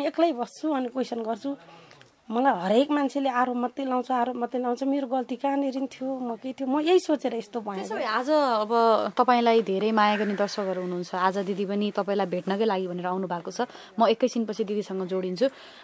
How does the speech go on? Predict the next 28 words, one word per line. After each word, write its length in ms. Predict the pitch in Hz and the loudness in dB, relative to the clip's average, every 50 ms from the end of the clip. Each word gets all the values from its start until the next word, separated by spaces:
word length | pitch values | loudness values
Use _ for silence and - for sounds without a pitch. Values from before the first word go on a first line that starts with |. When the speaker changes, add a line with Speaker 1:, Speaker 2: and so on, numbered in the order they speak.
| - _ | 0 _
Speaker 2:
तपाईँलाई 480 | 311 285 339 370 370 349 359 359 359 | 2 4 4 4 4 4 2 2 4
मर्न 720 | 311 254 226 214 220 254 294 311 294 311 330 277 196 165 - | 2 2 2 0 2 2 2 2 2 2 0 0 0 2 2
बाध्य 320 | 214 233 220 220 220 277 | 2 2 2 2 0 2
बनाउने 440 | 269 254 247 247 233 226 226 226 220 202 | 2 2 0 0 -2 -2 -2 -4 -4 -4
व्यक्ति 380 | 185 220 220 220 _ - 226 | -2 -2 -2 -2 _ -8 -8
चाहिँ 160 | 196 - 214 208 | -6 -6 -8 -4
को 80 | - 220 | -2 -2
हुनुहुन्छ? 400 | 208 196 185 180 180 180 - 190 180 | -2 -2 -4 -6 -8 -8 -8 -8 -6
धेरैले 540 | 165 190 190 208 226 247 262 254 262 262 262 | -2 0 4 4 6 6 6 6 8 6 6
अहिले 400 | 214 214 220 220 226 233 226 220 - - - - _ | 6 6 4 4 4 4 4 2 0 -4 -18 -18 _
कमेन्ट 320 | - 240 240 240 240 226 208 | 4 6 6 8 6 4 4
के 140 | - 247 233 | 4 4 4
गरिराख्नु 400 | 233 220 196 202 196 - 208 196 | 4 2 2 0 0 0 -2 -4
भएको 300 | 180 175 175 175 - 190 | -4 -4 -4 -2 -4 -4
छ 80 | - - 185 | -2 -2 -2
भने, 160 | 180 185 247 294 - - - - _ _ | -2 0 -2 -2 -2 -6 -20 -20 _ _
कोही 240 | _ - 277 294 285 - | _ 8 8 8 8 6
त्यस्तो 340 | - 269 262 - - - 294 | 4 2 2 2 4 4 4
व्यक्ति 320 | 233 233 240 - _ 233 220 | 6 6 2 2 _ -4 -2
छ 80 | - 233 247 285 285 240 | 0 -2 -2 -2 0 4
जसले 320 | 220 196 - - 226 220 | 4 4 4 4 0 0
चाहिँ 200 | 202 226 247 233 | 2 2 4 6
राधिकालाई 520 | 226 214 208 185 202 - 202 196 208 214 | 6 6 6 4 2 2 2 2 4 4
एकदमै 400 | - 226 214 202 208 233 226 226 | 2 2 2 4 2 2 2 2
धेरै 240 | 202 190 180 180 175 | 0 2 0 2 4
टर्चर 320 | - 208 202 - 214 202 185 | 4 4 4 4 0 -2 0
दिइरहेको 400 | 180 196 185 175 175 - 185 180 | -2 -2 -4 -4 -2 -4 -6 -4
छ, 160 | - 226 | -2 -4